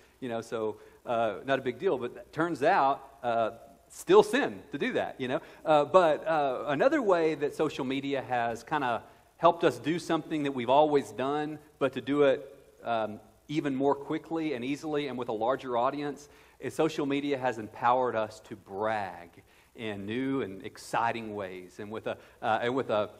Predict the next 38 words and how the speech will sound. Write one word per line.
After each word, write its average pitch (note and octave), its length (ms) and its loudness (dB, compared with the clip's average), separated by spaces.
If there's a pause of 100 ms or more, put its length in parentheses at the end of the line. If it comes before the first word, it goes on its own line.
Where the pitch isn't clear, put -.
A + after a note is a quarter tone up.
(220)
uh, A2 600 -2
a, A#2 60 0
a A2 40 0
broader B2+ 520 4
audience. A2 560 4
And A2+ 100 -12
so B2+ 220 -2 (160)
maybe F#3+ 260 6
you're F#3 140 2
familiar D#3 520 2
with D3+ 180 -2
the C3 60 -12
term C3+ 380 -6
humble D#3 380 2
brag. D#3 480 0 (100)
We C#3+ 100 -8
familiar C#3 380 -4
with D3 100 -8
the - 60 -20
term C3+ 220 -10
humble D#3 180 -4
brag? D3+ 380 0 (240)
And C#3+ 100 -6
so D3 140 6
a - 20 6
humble F#3+ 320 6
brag C#3+ 480 4 (300)
is D3 240 2
something E3+ 260 0
we D3+ 100 2
do D3+ 140 0
either C#3+ 320 2
in B2+ 80 -2
person D#3+ 600 -2
or D3+ 260 4
on D3 140 4
social D3+ 300 -2
media. B2 440 -6